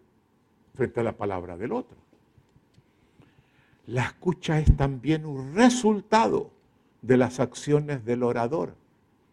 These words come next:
Miren el modelo sar. La escucha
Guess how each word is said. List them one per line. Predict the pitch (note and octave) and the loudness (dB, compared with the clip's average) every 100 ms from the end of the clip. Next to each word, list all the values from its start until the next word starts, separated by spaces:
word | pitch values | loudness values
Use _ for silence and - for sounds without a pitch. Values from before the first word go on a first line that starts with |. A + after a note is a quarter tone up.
| _ _ | _ _
Miren | - A#2+ B2+ | -6 -4 -4
el | |
modelo | B2+ C3+ C#3 C#3+ | -6 -2 -2 -4
sar. | - - - _ _ _ _ _ _ _ _ _ _ _ _ _ _ _ _ _ _ _ _ _ _ _ _ _ _ _ _ _ _ _ _ _ _ _ | -12 -16 -18 _ _ _ _ _ _ _ _ _ _ _ _ _ _ _ _ _ _ _ _ _ _ _ _ _ _ _ _ _ _ _ _ _ _ _
La | A#2+ | -6
escucha | - - - A3+ - - F#2+ | -6 -8 -4 -2 -2 -8 -12